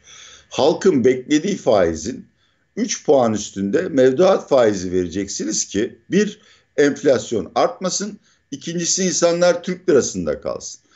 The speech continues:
Şimdi bakalım nedir halkın beklediği faiz? Rakamlar da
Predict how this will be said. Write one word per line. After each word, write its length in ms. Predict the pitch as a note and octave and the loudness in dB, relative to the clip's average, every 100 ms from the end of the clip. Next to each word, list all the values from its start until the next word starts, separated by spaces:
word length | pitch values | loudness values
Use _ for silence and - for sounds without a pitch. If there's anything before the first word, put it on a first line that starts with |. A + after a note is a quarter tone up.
| _ _ | _ _
Şimdi 280 | - F#3+ G3 | -12 -4 0
bakalım 420 | F3+ G3 F#3+ C#3+ | 2 4 4 4
nedir 220 | D#3+ F#3+ | 2 2
halkın 460 | D#3 A#2+ A2 G#2 G2 | 2 -2 -6 -8 -6
beklediği 480 | F#2 - F2 D#2 E2 | -8 -8 -14 -12 -12
faiz? 440 | E2+ E2 G#2+ - | -6 -2 -4 -2
Rakamlar 680 | F#3 F3+ F3 F3 E3 D#3 B2 | -2 0 -2 0 2 2 2
da 200 | C#3+ | -2